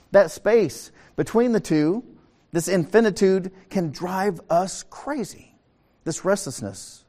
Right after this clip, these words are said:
in our souls, and it has been that way for a very long time. One of the ancient fathers, all the way back in, um, around four hundred A D, said it like this. Saint Augustine did. He said, "You have made us for yourself, and our heart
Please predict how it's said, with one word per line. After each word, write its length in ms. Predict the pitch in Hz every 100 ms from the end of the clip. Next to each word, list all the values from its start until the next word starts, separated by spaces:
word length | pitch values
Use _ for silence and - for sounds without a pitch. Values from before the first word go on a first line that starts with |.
| _ _ _ _
in 100 | 131
our 100 | 123
souls, 380 | 123 110 90 104
and 140 | 135
it 80 | 147
has 120 | 113
been 220 | 107 139
that 180 | 135 117
way 240 | 87 104 123
for 240 | - 92
a 140 | 101
very 560 | 87 98 123 82 78 101 - _ _ _ -
long 400 | 82 80 80 87
time. 400 | 92 - - _ _ _ _ _ _ _ _ - -
One 160 | 151 151
of 60 |
the 140 | 135 123
ancient 300 | 151 143 -
fathers, 340 | 139 131 123
all 120 | 139
the 40 | 143
way 120 | 131
back 340 | 120 127 131
in, 340 | 98 113 113 -
um, 440 | 110 104 107 104 -
around 400 | - 123 135 135
four 240 | - 143 135
hundred 340 | 151 135 123
A 200 | - 120
D, 180 | 117 117
said 220 | - 123
it 80 | 95
like 180 | 107 -
this. 340 | 101 - - - _ _ _
Saint 220 | - 131
Augustine 380 | 120 110 - 104
did. 160 | 117 202
He 80 |
said, 320 | 120 143 123 - -
"You 160 | - 214
have 180 | 208 143
made 300 | 151 185 202
us 220 | 185 190
for 120 | -
yourself, 720 | 185 190 - 76 - - - _ _ _ _ _ _ _ _ _
and 100 | 104
our 120 | 101
heart 500 | 101 165 131 87 -